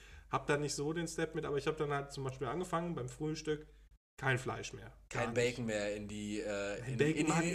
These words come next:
Speaker 1: ich
Speaker 2: kein Bacon mehr in die Smacks reinschnibbeln.
Speaker 1: Ba-, ba- <laughs> Und schön mit Bratensoße auffüllen. Oh, lecker! Und damit der gar nicht so vegan
Speaker 2: Schön
Speaker 1: Mayo noch.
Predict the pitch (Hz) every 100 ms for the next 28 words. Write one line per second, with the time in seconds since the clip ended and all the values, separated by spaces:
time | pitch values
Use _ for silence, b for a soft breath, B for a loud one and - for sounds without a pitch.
0 | 143 - - 185 175 175 175 143 127 123
1 | 127 - 120 - 123 117 135 226 - 170
2 | 190 208 190 190 190 - 233 247 254 285
3 | - - - - 302 302 294 - 311 -
4 | 294 220 240 208 185 143 143 165 180 190
5 | 156 160 170 - 170 196 - - 175 190
6 | 214 - 262 254 254 - 202 - - -
7 | - - - B B B B B 190 196
8 | 202 180 170 156 175 170 165 143 131 156
9 | 139 175 139 143 143